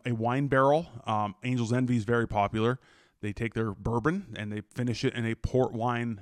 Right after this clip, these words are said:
barrel. There's sherry. There's, um, Penelope does a rosé finish. There's all sorts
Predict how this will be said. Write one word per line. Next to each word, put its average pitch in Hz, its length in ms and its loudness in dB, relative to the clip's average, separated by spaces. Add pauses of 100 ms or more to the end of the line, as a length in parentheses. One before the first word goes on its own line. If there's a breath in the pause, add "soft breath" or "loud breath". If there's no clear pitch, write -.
(100)
barrel. 98 320 -4 (200)
There's 104 160 -8
sherry. 117 560 0
There's, 101 500 -4 (380 soft breath)
um, 98 420 -2
Penelope 123 560 0
does 117 260 -2
a 110 100 -2
rosé 117 640 -2
finish. 95 480 -8
There's 117 220 -2
all 165 260 2
sorts - 600 -4